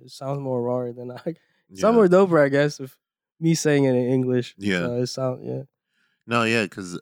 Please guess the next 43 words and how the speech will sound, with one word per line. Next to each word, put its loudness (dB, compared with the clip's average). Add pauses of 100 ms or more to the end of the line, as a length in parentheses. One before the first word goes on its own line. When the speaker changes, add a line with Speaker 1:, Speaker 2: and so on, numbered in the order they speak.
(180)
Speaker 2:
for -6
me, 0
when, 0
um, -4 (680)
just -8
right 2
off -2
the -14
bat -2
with -4
the -6
first -8
song, -6 (280)
it -4
Speaker 1:
Yeah, -
Speaker 2:
was 2
Speaker 1:
yeah, -
Speaker 2:
just -2
Speaker 1:
yeah. -4
Speaker 2:
kinda -2
like -6
hearing -4
it -4 (120)
and -12
then, -4 (1000)
like, -6 (220)
hearing -4
the -2
Tagalog -6 (120)
part, -2
Speaker 1:
Yeah. -2
Speaker 2:
I -6
was -6
just -20
like, -18
"Yo, -18
this -12
shit -12
slap." -16
Like, -18
this -8
automatically, -6 (640)
like, -10